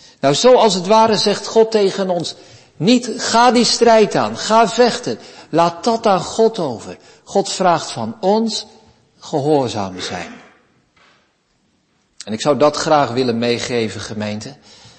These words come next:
Als er iets is wat ik vanmorgen wil benadrukken, is het dit.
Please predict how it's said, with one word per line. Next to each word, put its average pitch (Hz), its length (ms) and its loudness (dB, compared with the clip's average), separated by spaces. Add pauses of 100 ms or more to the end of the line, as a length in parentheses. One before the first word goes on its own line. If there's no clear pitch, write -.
(540)
Als 117 100 -8
er 147 60 -4
iets 180 220 -2
is 175 120 -2
wat 165 180 0
ik 147 100 -4
vanmorgen 156 520 -2
wil 147 160 0
benadrukken, 123 760 -6
is 110 220 -8
het - 200 -14
dit. - 380 -8